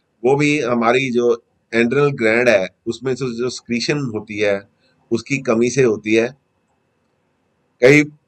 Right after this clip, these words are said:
बार ऐसा होता है कि ladies की breast बहुत ढीली होती है, उनमें tightness नहीं आती, उस समय जब secretion बढ़ जाती है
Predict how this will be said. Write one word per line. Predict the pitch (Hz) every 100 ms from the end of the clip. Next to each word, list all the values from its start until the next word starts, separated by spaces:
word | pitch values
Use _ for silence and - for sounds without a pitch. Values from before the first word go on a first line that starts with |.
| _ -
बार | 131 139 -
ऐसा | 123 123
होता | 139 127 127
है | 131 127
कि | 127 127
ladies | 123 117 117 123 135
की |
breast | 127 113 110
बहुत | 120 113
ढीली | 92 92 123
होती | 123 117 107
है, | 101 101 98 _ _ _ _ _ _ _ _ _ _
उनमें | 117 123 131 123 -
tightness | - 120 131 135 135 131
नहीं | 120 123 120
आती, | 98 110 117 117 _ _ _ _ -
उस | 147
समय | 151 139 139 135 - _ _ _
जब | 110
secretion | 117 120 127 131 147
बढ़ | 131 113
जाती | 135 107 104 104
है | 104